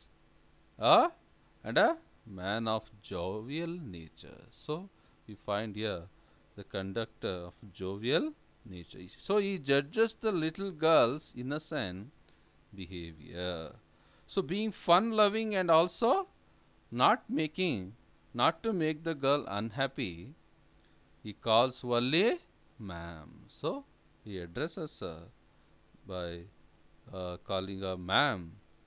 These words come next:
though she was a girl of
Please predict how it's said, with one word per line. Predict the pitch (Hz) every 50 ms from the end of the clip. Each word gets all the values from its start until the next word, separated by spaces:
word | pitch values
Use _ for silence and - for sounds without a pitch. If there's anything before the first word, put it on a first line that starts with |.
| _ _ -
though | 98 104 110 117 117
she | - - - 110
was | 101 101 101 107 139 196 233 - - - - _ _ _ _ _ _ _ _ _ _ -
a | 110 107 98 101 113 143
girl | 165 175 160 131 107 98 104 127 151 202 202 _ _ _ _ _ _ _ _ _ _ _ _ -
of | - 101 104 104 - - -